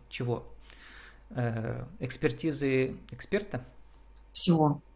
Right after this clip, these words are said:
Speaker 2: Вот
Speaker 1: Мгм.
Speaker 2: если говорить, то всего нашего взаимодействия. Это если мы говорим о первичной теме, которую хотели обсудить, личный бренд. Если мы человеку доверяем, мы с ним хотим взаимодействовать. Если не доверяем, мы даже дружить с ним не очень хотим, правильно?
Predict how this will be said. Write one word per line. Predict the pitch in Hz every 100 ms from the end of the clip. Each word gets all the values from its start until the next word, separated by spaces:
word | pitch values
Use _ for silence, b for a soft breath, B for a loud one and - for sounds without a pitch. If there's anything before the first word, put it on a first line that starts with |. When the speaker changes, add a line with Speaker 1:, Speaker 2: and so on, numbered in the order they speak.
| -
Speaker 2:
Вот | 151 160
Speaker 1:
Мгм. | 110 156
Speaker 2:
если | 156 143 143
говорить, | 143 151 214 226
то | -
всего | - - 170 156 160 147 143 143 147
нашего | 156 156 - 147 147
взаимодействия. | 147 156 156 151 151 - - 143
Это | - - 151
если | 170 165 - - - - -
мы | 165 143
говорим | - 147 151 156 147
о | 143 143
первичной | - 160 156 - 147
теме, | 160 147 143 B B
которую | - 185 -
хотели | 175 151
обсудить, | 151 156 175
личный | - 165
бренд. | 147 147 143 - B B B B
Если | 185 190
мы | 185
человеку | 185 165 165
доверяем, | - 151 156 220 220
мы | 151
с | 170
ним | 151
хотим | - - 143
взаимодействовать. | 143 139 139 143 - 151
Если | -
не | 143 147
доверяем, | 180 175 165 147 139 151
мы | 151 160 156 B B -
даже | 147 165 147
дружить | 175 175 147
с | -
ним | 143
не |
очень | 139 - 139
хотим, | 143 - 135
правильно? | 160 196 170